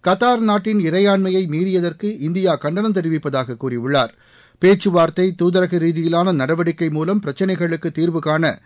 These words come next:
இந்தியா ஆதரவு அளிப்பதாக தெரிவித்துள்ளார். கத்தார் நாட்டில் அமைதி மற்றும் ஸ்திரத்தன்மை நிலவுவதற்கு இந்தியா உறுதுணையுடன் இருப்பதாகவும், அனைத்து வடிவங்களிலுமான பயங்கரவாதத்தை எதிர்ப்பதாகவும் திரு மோடி குறிப்பிட்டுள்ளார்.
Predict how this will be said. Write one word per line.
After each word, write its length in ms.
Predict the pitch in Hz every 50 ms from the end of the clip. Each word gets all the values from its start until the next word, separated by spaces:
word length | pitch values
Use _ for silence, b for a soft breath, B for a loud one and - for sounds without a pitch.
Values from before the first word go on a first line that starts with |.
| b b b b b
இந்தியா 400 | 151 196 214 214 233 226 220 196 139
ஆதரவு 400 | 123 156 202 214 214 208 185 160
அளிப்பதாக 440 | 151 147 143 147 139 135 123 123 117
தெரிவித்துள்ளார். 680 | - 135 127 113 120 110 - 127 139 139 127 117 - _ b b b b b b b b
கத்தார் 360 | - 160 156 - 165 165 156 156
நாட்டில் 420 | 156 151 151 147 - 196 220 226 -
அமைதி 420 | 131 147 165 180 190 175 190 190
மற்றும் 300 | 165 160 151 - 160 151
ஸ்திரத்தன்மை 680 | 139 - - - 175 190 196 190 190 180 175 170 165 165 147
நிலவுவதற்கு 720 | 123 131 143 160 160 170 147 151 143 151 143 - 226 104
இந்தியா 340 | - 143 160 180 165 165 147 127
உறுதுணையுடன் 640 | 113 131 165 190 190 208 202 202 196 196 190 196 180 135
இருப்பதாகவும், 720 | 139 156 156 - 143 139 139 139 151 156 156 131 104 90 b b b b b b b
அனைத்து 400 | 151 170 202 240 247 208 - 220
வடிவங்களிலுமான 960 | 165 151 165 190 208 220 214 208 208 208 202 185 180 175 175 170 170 165 147
பயங்கரவாதத்தை 720 | 123 131 143 170 180 196 185 175 165 165 170 160 - 165 143 117
எதிர்ப்பதாகவும் 760 | 131 147 185 202 196 180 147 151 143 139 143 135 139 110 85 - b b b b b -
திரு 180 | 208 208 196
மோடி 280 | 156 160 165 156 127 92 - - -
குறிப்பிட்டுள்ளார். 680 | 170 151 123 - 123 110 147 147 151 151 131 113 -